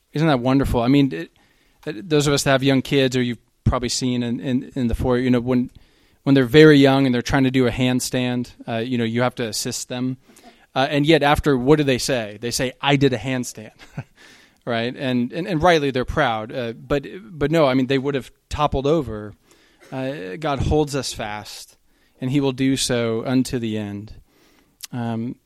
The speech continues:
w-, we're not hitting on tonight, uh, the Catechism and the Confession talks about, okay, well, what about when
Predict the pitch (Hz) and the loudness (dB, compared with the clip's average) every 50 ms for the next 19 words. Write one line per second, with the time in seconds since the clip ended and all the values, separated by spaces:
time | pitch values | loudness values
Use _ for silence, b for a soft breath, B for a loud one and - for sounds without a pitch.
0 | _ _ - - - 262 - - - - 415 349 269 170 156 165 185 190 185 - | _ _ -18 -16 -14 -12 -12 -10 -10 -10 -12 -8 -2 2 4 4 4 4 2 0
1 | - - 190 190 185 170 165 156 151 147 143 131 - - - 143 131 135 139 147 | -2 0 0 2 2 2 2 4 4 4 2 0 0 -4 -4 -2 0 0 2 2
2 | 147 143 135 - _ - 151 151 156 151 139 139 127 - - 170 160 147 - 156 | 2 0 -2 -4 _ -10 -8 -8 -8 -6 -6 -6 -4 -2 0 -2 0 0 0 -2
3 | 143 135 131 123 123 127 - 165 151 165 160 151 135 123 113 - - 131 117 - | 0 0 0 0 -2 -2 -2 0 2 2 4 2 2 0 -2 -4 -8 -8 -2 2
4 | 151 160 156 - 123 117 - 131 135 147 - - 135 113 117 113 110 107 b b | 2 2 2 2 -2 -4 -2 -2 -2 -2 -2 -4 -6 -6 -6 -6 -6 -8 b b
5 | b b b b b b b - - 160 - - 160 139 139 135 139 143 147 156 | b b b b b b b -10 -10 -6 -2 0 0 2 2 2 4 4 4 4
6 | 143 127 131 131 143 143 143 143 156 143 135 127 123 117 110 | 2 2 2 2 2 2 2 0 -2 -4 -4 -2 -2 -2 -4